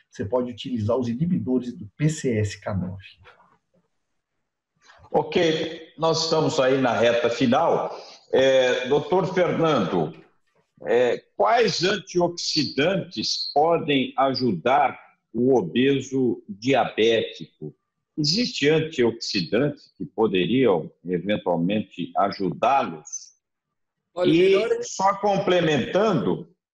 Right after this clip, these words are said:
Speaker 2: é, o diabetes é efetivamente uma doença irreversível?
Speaker 3: Tá. Bom, vou começar por, por essa, então, que,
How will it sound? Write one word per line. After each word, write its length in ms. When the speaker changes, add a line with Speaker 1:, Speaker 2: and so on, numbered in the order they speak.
Speaker 2:
é, 800
o 100
diabetes 1200
é 360
efetivamente 840
uma 160
doença 640
irreversível? 1200
Speaker 3:
Tá. 300
Bom, 260
vou 120
começar 460
por, 280
por 220
essa, 380
então, 420
que, 460